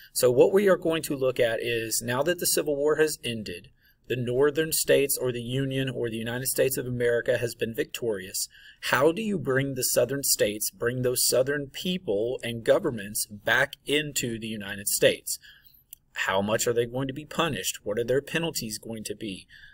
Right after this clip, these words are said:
How do you make this process work? And so that's what we call Reconstruction. And we're going to see that there are two basic forms of Reconstruction, presidential and radical republican.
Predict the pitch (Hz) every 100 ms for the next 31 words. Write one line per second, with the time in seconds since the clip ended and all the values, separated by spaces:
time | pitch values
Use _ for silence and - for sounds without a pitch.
0 | _ _ _ - - 127 135 147 147 139
1 | 135 131 - 120 - 110 - 104 - 107
2 | 82 - 98 101 120 131 - 156 143 139
3 | 127 120 113 117 - 101 - 147 - -
4 | - - _ - - 110 123 160 160 190
5 | 160 156 143 135 - 185 180 175 151 147
6 | 127 - 175 185 135 110 107 107 107 -
7 | 120 107 117 107 - _ _ - 127 139
8 | 185 143 127 127 123 120 113 113 117 120
9 | 113 110 - 127 101 -